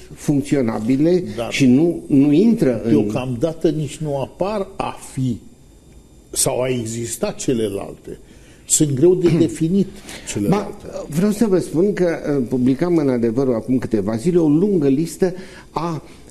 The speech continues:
Speaker 1: organismelor de care dispune un, Uniunea Europeană, de schimb de servicii de informații, de, de la clubul de la, de la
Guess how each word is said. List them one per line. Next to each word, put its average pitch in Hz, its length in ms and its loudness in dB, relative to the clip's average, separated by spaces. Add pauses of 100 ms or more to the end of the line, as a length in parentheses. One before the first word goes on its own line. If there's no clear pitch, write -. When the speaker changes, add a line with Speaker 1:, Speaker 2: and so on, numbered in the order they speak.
Speaker 1:
organismelor 120 1000 -2 (200)
de 143 160 2
care 196 280 4
dispune 180 600 2
un, 175 300 2 (240)
Uniunea 160 380 2
Europeană, 160 460 0
de 117 160 2
schimb 170 420 0
de 156 100 2
servicii 156 480 0
de 160 100 0
informații, 160 880 0
de, 156 260 0 (220)
de 127 160 2
la 131 380 0
clubul 160 300 2
de 147 100 0
la, 139 440 -6 (100)
de 120 100 2
la 117 320 -4